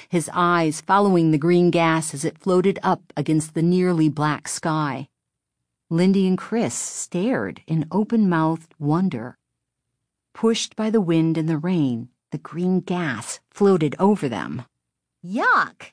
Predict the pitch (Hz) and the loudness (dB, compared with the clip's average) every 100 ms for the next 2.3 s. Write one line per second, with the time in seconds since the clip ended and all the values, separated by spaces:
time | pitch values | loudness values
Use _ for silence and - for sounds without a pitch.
0 | _ 226 - - - 392 539 240 - - | _ -12 -12 -12 -2 2 2 0 -2 -10
1 | - - _ - 147 131 123 120 - 135 | -12 -14 _ -4 0 0 -2 -6 -4 -4
2 | 101 98 | -4 -6